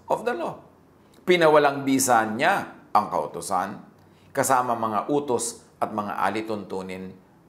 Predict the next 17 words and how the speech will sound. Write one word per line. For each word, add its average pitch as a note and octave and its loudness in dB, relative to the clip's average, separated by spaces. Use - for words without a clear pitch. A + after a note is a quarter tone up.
nito. - -12
Iniligtas C#3 4
ni A#2+ 0
Jesus A2 -2
ang A2 -4
mga G#2 -2
tao A#2 4
sa A#2+ -2
kautusan A#2 0
by G#2+ 0
disempowering C3+ 2
the E3+ 4
law F#3+ 2
and D#3 2
therefore A#2+ 4
disempowering A#2+ 0
death. - 0